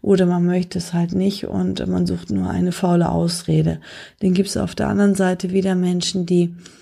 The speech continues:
denn zu viele Movements und zu viel auf einmal wollen und zu viel, äh, sich vornehmen. Und das führt dann auch meistens dazu, weil sie sagen dann, „Ja, ich muss ja dann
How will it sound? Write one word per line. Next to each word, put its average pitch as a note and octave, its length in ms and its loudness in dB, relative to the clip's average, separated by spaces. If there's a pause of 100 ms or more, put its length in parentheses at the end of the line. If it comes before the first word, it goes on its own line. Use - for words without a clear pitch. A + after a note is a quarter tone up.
(280)
denn F3+ 180 4
zu F3 140 -8
viele A#3 460 2
Movements G#3+ 640 2
und F3+ 100 -4
zu F#3 80 -10
viel G#3 300 0
auf F3 160 -2
einmal G#3 360 -2
wollen G3 300 -4
und F3+ 160 -6
zu - 80 -10
viel, F#3+ 400 -2 (440)
äh, F3+ 200 2
sich F3+ 240 0
vornehmen. A3 960 2 (260)
Und F#3 380 0
das F#3+ 140 0
führt G3+ 240 0
dann F#3 180 0
auch F#3+ 320 -4
meistens F#3+ 460 0
dazu, F#3 340 -6
weil E3+ 140 2
sie F3+ 100 -2
sagen E3+ 300 0
dann, E3 160 2
„Ja, E3+ 220 2
ich D#3+ 160 -8
muss F3+ 200 -2
ja F3+ 80 0
dann D#3+ 220 -2